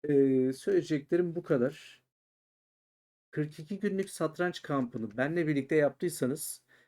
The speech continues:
eee, s-, kampınızın nasıl geçtiğini, işte, eee, nasıl gelişim kaydettiğinizi, eee, yorumlar kısmında belirtebilirsiniz. Eee, bu performansından da müm-, yani mümkün mertebe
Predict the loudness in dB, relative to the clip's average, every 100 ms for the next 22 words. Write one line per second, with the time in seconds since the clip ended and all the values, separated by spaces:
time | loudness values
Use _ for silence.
0 | _ 2 4 4 4 4 2 -2 -14 -6
1 | -4 -2 -2 -2 -2 -2 -2 -2 -2 0
2 | 0 -2 2 2 2 -2 _ _ _ _
3 | -4 2 4 2 -4 -2 2 2 2 2
4 | -2 0 2 2 0 -6 -4 0 2 0
5 | -2 0 0 0 -2 -6 -8 _ _ _
6 | _ -2 0 2 4 4 4 2 0 -4
7 | -4 -4 2 2 2 2 2 0 -6 -14
8 | -18 _ _ _ _ _ 0 4 6 4
9 | 2 0 -6 _ _ _ _ _ _ _
10 | _ _ _ -12 -2 4 6 6 2 2
11 | 0 -2 -4 0 2 2 2 2 4 2
12 | 0 -4 0 2 2 2 0 0 -2 -2
13 | -2 2 0 -2 -2 0 -2